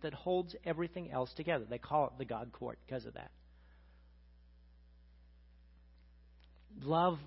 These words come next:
binds us together, holds us together, keeps us together. But it's not an emotional thing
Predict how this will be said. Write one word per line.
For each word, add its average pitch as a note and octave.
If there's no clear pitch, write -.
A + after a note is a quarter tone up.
binds D3
us C3+
together, B2+
holds E3+
us C3
together, A2
keeps G3+
us A2+
together. A2+
But A#2+
it's A#2
not F3
an B3+
emotional A3
thing -